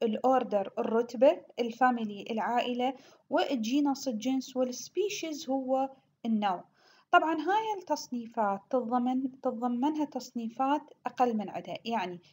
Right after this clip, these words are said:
الكلاس عندي ممكن إنه يكون عندي سب كلاس، الأوردر ممكن يكون عندي سب أوردر، الفاميلي ممكن يكون عندي سب فاميلي، الجينس ممكن يكون، آه، ال-، السبيشيز ممكن يكون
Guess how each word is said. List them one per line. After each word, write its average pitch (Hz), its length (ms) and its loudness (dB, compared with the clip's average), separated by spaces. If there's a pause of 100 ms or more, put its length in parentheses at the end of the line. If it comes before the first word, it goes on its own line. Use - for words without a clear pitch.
(140)
الكلاس 254 560 -2
عندي 247 360 0
ممكن 254 560 2
إنه 220 240 -2
يكون 220 280 -8
عندي 226 240 -2
سب 311 260 4
كلاس، 180 440 0 (360)
الأوردر 240 640 2
ممكن 285 420 2
يكون 247 280 -2
عندي 226 240 -4
سب 254 260 2
أوردر، 185 460 0 (100)
الفاميلي 254 560 2
ممكن 254 380 0
يكون 262 340 -4
عندي 254 400 -2 (280)
سب 285 280 6 (100)
فاميلي، 196 600 -2
الجينس 247 680 -2
ممكن 277 360 -2
يكون، 240 420 -4 (300)
آه، 226 260 -2
ال-، 214 680 2
السبيشيز 226 640 0
ممكن 269 320 0
يكون 240 340 -2